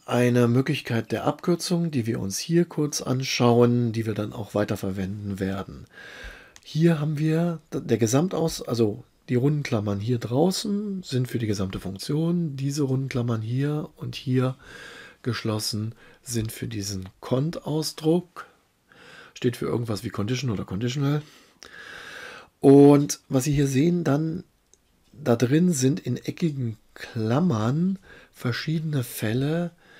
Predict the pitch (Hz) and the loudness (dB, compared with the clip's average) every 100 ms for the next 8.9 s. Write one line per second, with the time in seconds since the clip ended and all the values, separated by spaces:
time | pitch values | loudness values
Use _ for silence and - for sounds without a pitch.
0 | - - - 120 135 147 156 - - - | -20 -20 -4 2 2 2 -2 -4 -8 -10
1 | _ 131 - - _ _ - 123 131 - | _ -14 -14 -16 _ _ -4 -2 -2 -4
2 | 135 - 135 143 135 - - - 127 127 | -6 -4 -4 -2 -4 -4 -8 -2 -2 -2
3 | 127 117 120 - 117 - - 214 185 202 | -6 -8 -8 -4 -4 -2 -4 -2 -2 -4
4 | - - 220 247 - _ _ _ - _ | -4 -2 -2 -4 -8 _ _ _ -20 _
5 | _ _ _ - - 127 - 113 120 135 | _ _ _ -20 -6 -4 -2 -4 -4 -4
6 | 135 175 - _ 120 120 139 120 131 120 | -8 -14 -18 _ -4 -2 -2 -2 -2 -4
7 | - 120 120 - 113 - - - - _ | -4 0 0 0 -6 -8 -12 -20 -20 _
8 | 113 - 98 98 - 104 98 95 | -10 -8 -10 -8 -8 -6 -6 -6